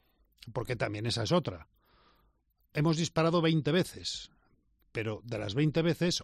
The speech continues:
once han sido balones fáciles para el portero, que a nadie se le olvide. Salvo el remate de Joaquín, que sacó, va prácticamente bajo la línea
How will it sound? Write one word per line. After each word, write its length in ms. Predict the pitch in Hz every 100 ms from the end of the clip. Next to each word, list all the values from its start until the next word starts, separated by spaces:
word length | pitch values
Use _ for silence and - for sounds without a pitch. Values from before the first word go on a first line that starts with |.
| -
once 520 | 170 175 - 165 180 _ _ - - - _
han 140 | 143 135
sido 200 | 147 147
balones 340 | 135 131 131
fáciles 360 | 139 135 127 -
para 180 | 113
el 80 | 110
portero, 460 | 117 104 202 117 - - _ _ _
que 100 | -
a 40 | 98
nadie 240 | 110 104
se 140 | - 98
le 60 |
olvide. 400 | 113 175 127 - _ _ _ _ _ _ _ _ _ _ _ _
Salvo 340 | - 127 113 110
el 60 |
remate 340 | 110 113 123 147
de 80 |
Joaquín, 400 | 139 143 170 160
que 140 | - 110
sacó, 320 | 107 165 131
va 180 | 147 143
prácticamente 600 | 156 143 151 151 156 139
bajo 360 | 135 - 139
la 140 | 139 143
línea 420 | 170 147 95 90